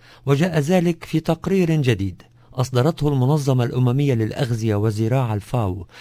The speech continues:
بعنوان نظرة إقليمية عامة حول حالة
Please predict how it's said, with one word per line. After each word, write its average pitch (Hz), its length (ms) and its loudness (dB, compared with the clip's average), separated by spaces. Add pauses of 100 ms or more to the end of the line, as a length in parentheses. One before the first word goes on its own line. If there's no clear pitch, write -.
(140)
بعنوان 120 640 0 (240)
نظرة 127 680 0
إقليمية 131 600 0
عامة 107 500 0 (260)
حول 95 300 0
حالة 139 360 0